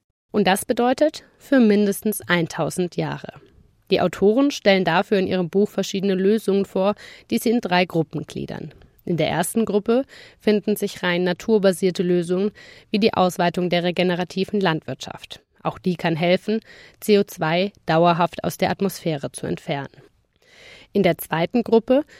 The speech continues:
beschreiben die Autoren rein technische Lösungen wie das sogenannte Direct Air Capture, bei dem C O zwei mit speziellen Anlagen aus der Luft herausgefiltert wird. Die dritte Gruppe umfasst hybride Lösungen,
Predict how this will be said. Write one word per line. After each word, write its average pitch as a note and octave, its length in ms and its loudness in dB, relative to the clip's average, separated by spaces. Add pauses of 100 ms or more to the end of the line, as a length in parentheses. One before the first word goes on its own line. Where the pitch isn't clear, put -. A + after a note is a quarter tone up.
(180)
beschreiben F#3+ 440 2
die G3+ 120 0
Autoren G#3 480 0
rein F#3+ 260 0
technische G#3 500 -2
Lösungen F#3 520 0 (340)
wie G#3 120 2
das G3 180 4
sogenannte F#3+ 500 0
Direct E3+ 560 0
Air G3 200 0
Capture, G3+ 500 -2 (340)
bei G#3 100 2
dem G3+ 240 2
C G3 200 2
O - 20 2
zwei F3+ 420 0
mit A#3 160 0
speziellen F3 520 -2
Anlagen D#3 580 -2
aus F#3 160 -2
der A3+ 140 2
Luft A3 260 2
herausgefiltert - 800 -8
wird. - 320 -20 (480)
Die E3+ 120 -2
dritte F3+ 340 0
Gruppe B3+ 400 2 (380)
umfasst G#3+ 440 -2
hybride G#3+ 440 -2
Lösungen, F#3 560 -2